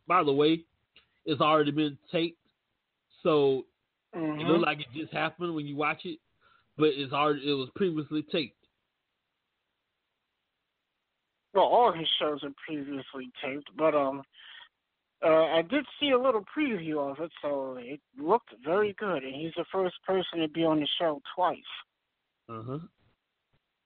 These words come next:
Speaker 1: Yes, sir.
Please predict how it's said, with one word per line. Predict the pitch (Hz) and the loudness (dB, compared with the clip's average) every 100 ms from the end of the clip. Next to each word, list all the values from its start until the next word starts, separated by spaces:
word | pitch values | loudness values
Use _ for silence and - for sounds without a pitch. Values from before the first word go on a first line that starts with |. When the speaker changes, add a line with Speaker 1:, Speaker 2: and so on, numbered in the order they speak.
| _ _ _ - - - - _ _ _ _ _ _ _ _ _ _ - - | _ _ _ -4 -2 -2 -10 _ _ _ _ _ _ _ _ _ _ -10 2
Speaker 1:
Yes, | 143 117 | 2 4
sir. | - 127 | 2 2